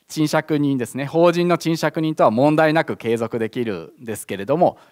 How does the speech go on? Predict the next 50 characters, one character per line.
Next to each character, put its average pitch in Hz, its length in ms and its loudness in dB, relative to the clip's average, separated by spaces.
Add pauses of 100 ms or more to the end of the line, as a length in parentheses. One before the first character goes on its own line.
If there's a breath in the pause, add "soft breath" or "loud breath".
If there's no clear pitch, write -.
(480 soft breath)
自 196 300 0
ら 131 220 4
が 98 160 0
課 123 240 -2
税 175 180 4
事 165 120 -4
業 180 100 6
者 123 120 -4
に 95 60 -6
な 104 80 -2
る 104 80 -2
わ 87 80 -4
け - 80 -14
で 76 80 -14
す - 100 -16
か 85 100 -12
ら、 95 300 -2 (800)
イ 151 160 0
ン 175 100 2
ボ 120 140 4
イ 101 40 2
ス - 140 -6
の 113 100 -2
さ 170 120 2
っ 165 60 -2
き - 80 -8
の 98 100 -2
一 110 220 -2
万 170 180 4
円 165 80 4
を 135 40 2
自 117 160 -4
分 165 160 4
が 165 100 4
納 143 160 4
税 135 140 4
し 123 120 -6
な 104 60 -6
い - 60 -8
と - 60 -20
い - 20 -20
け - 60 -20
な - 40 -20
い - 40 -20
で - 60 -20
す - 80 -8
ね。 277 160 -2 (1700)
じ 156 360 -6
ゃ 247 140 4
あ、 - 20 2